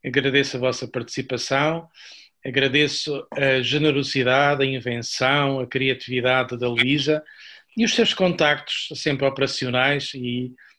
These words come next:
a trazerem aqui uma sinergia que nos torna mais ricos.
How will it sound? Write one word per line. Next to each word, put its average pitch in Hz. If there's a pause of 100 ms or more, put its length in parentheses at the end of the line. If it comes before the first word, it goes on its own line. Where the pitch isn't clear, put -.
(160)
a 135
trazerem 135
aqui 131
uma 131
sinergia 131 (460)
que 135
nos 135
torna 135
mais 139
ricos. 127